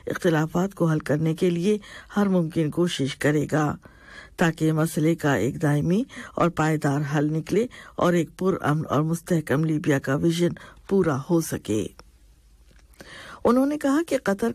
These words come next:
का मुस्तकिल मौक़िफ़ ये है कि वो लीबिया में सियासी हल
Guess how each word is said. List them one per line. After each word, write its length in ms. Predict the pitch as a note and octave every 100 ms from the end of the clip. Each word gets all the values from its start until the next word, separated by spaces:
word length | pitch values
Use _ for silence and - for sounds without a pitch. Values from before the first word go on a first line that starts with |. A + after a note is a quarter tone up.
| -
का 220 | A3 G#3
मुस्तकिल 600 | F#3+ G3 - F3 G3+ G#3
मौक़िफ़ 500 | E3 C#3 - F3 F3+
ये 140 | E3+ G3+
है 140 | A3
कि 140 | A3+
वो 140 | F#3+ D#3+
लीबिया 440 | D#3+ D#3+ E3 F#3+
में 240 | G#3+ E3 - - - - -
सियासी 500 | - A3 G#3 G3+ A#3+
हल 220 | F#3+ G3+